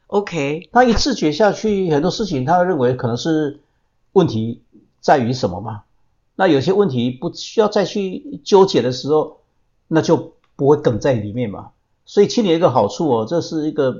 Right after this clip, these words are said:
Speaker 2: 没有人知道的秘密。当然这个事情是很单纯，他睡觉实在太好睡了。
Speaker 1: <laughs> 他会忘记。
Speaker 2: <laughs> 他不会，他不会，对，他会忘记，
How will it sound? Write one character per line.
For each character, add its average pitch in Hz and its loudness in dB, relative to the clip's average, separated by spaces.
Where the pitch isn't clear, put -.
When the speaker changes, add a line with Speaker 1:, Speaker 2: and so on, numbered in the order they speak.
Speaker 2:
没 147 0
有 160 4
人 113 0
知 139 -6
道 139 2
的 131 2
秘 135 0
密。 135 -2
当 147 0
然 120 -4
这 143 -4
个 131 0
事 127 -8
情 107 -4
是 131 -4
很 127 -4
单 135 -2
纯， - -6
他 165 -2
睡 160 4
觉 156 4
实 - -6
在 165 2
太 160 2
好 80 -4
睡 - -10
了。 - -18
Speaker 1:
<laughs> - -4
他 - 0
会 339 -2
忘 311 2
记。 285 -4
Speaker 2:
<laughs> - -10
他 262 4
不 269 0
会， 277 0
他 269 -12
不 - -20
会， 254 4
对， - 0
他 262 -2
会 311 -2
忘 294 2
记， 233 -10